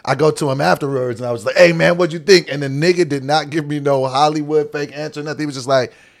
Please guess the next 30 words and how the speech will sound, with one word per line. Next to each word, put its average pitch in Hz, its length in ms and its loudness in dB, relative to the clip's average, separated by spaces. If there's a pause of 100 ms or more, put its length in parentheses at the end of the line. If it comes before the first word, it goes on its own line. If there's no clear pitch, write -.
(460)
"Hey, 139 80 -4
man, 175 160 0
keep 185 140 -6
working 175 320 0
on 135 140 -2
that." 151 220 4
<laughs> - 220 0
Like, - 240 6
and 180 200 4
just 220 240 2
kept 247 300 4
it. 233 160 2 (220)
But 190 140 6
he 226 40 2
wasn't 233 360 8
rude 240 240 6
or 247 60 0
nothing. 247 260 8
He 220 60 6
was 196 100 6
like, 170 120 6
"You 196 60 -4
got 190 200 6
something 180 240 2
there, 180 140 4
but 151 120 -4
you 165 80 -8
gonna, 160 200 -2
you 165 60 -8
know, 156 240 -4